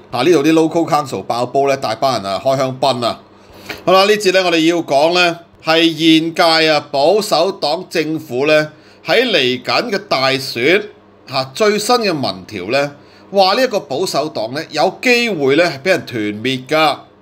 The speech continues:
好啦，咁所以呢，我哋同大家呢一齊嚟研究一下。好，我哋繼續詳細講之前，請大家記得繼續支持六部曲，記得節目撳 like，繼續用社交媒體 share 我哋嘅節目，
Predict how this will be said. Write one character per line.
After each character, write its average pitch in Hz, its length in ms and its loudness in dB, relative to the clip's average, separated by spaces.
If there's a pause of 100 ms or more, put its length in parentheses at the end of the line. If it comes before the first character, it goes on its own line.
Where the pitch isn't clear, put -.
(320)
好 147 80 0
啦， 147 140 2
咁 147 120 -4
所 156 140 0
以 - 20 0
呢， 147 80 2
我 135 120 2
哋 113 40 -2
同 110 180 -12
大 110 180 -4
家 135 100 -2
呢 135 100 -2
一 143 120 -6
齊 120 320 -6
嚟 85 80 -10
研 80 280 -14
究 90 140 -8
一 110 60 -6
下。 92 240 -8 (760)
好， 190 120 2
我 220 180 4
哋 - 20 0
繼 175 100 0
續 170 80 2
詳 107 260 -10
細 143 180 -4
講 123 160 -10
之 156 120 -10
前， 117 200 -14
請 - 160 -18
大 95 140 -12
家 - 140 -4
記 107 100 -8
得 120 60 -6
繼 95 200 -8
續 85 40 -16 (100)
支 143 160 -4
持 - 160 -10 (100)
六 98 100 -12
部 95 140 -12
曲， 151 120 0 (580)
記 135 140 -8
得 147 200 -8
節 - 200 -18
目 101 80 -16
撳 123 260 -2
like， 123 120 -2 (420)
繼 190 80 2
續 175 120 -4
用 147 160 -2
社 147 200 -4
交 226 180 2
媒 113 140 -6
體 98 80 -10 (400)
share 196 420 0
我 107 60 -10
哋 117 60 -8
嘅 123 60 -8
節 131 160 -12
目， 127 220 -6